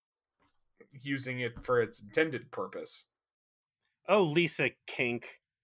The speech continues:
Speaker 2: You so kinky.
Speaker 1: Yeah, it was, it was definitely a dark turn. <laughs> It's what led us down this road of, like, "This is horrific. Like, what do you do?" In this case, they, they decided the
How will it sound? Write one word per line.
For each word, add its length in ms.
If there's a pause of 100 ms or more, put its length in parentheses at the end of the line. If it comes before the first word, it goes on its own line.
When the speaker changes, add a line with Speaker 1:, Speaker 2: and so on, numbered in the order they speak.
(120)
Speaker 2:
You 100
so 220
kinky. 600 (420)
Speaker 1:
Yeah, 200
it 80
was, 380
it 100
was 220
definitely 500
a 280 (420)
dark 400
turn. 600 (560)
<laughs> 600
It's 240
what 180
led 160
us 140
down 240
this 180
road 220
of, 80
like, 240 (300)
"This 180
is 140
horrific. 680
Like, 320 (580)
what 160
do 60
you 160
do?" 420
In 60
this 160
case, 300
they, 220 (600)
they 80
decided 540
the 180